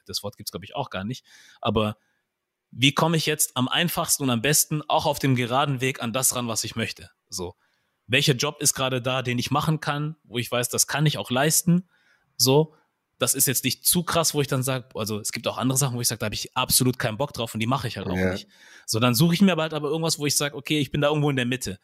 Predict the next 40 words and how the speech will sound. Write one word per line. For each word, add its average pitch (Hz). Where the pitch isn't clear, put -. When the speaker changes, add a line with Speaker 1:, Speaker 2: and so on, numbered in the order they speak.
Speaker 1:
So, -
ich -
bin 165
nicht 156
super 147
scharf 190
drauf, 202
aber 135
es 135
ist, 151
äh, 131
auch -
vollkommen 151
in 131
Ordnung, 123
das 110
zu 123
machen, 165
so, 139
das -
hält 147
man 117
aus, 170
ähm, 120
kann 139
auch 127
oft -
sogar 113
entspannt 151
sein 151
und 131
es 139
ist 147
einfach 151
nur 156
ein 151
Mittel 151
zum 127
Zweck, -
so. 101